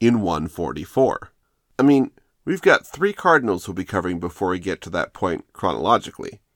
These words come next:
At least, three sort of cardinals. It's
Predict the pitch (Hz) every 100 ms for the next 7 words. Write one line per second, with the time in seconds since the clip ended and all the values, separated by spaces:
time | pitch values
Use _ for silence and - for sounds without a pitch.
0 | _ _ _ _ - 98 104 - - -
1 | _ _ - 104 92 - _ - 202 226
2 | - - - - - - - _ _ -
3 | 101 -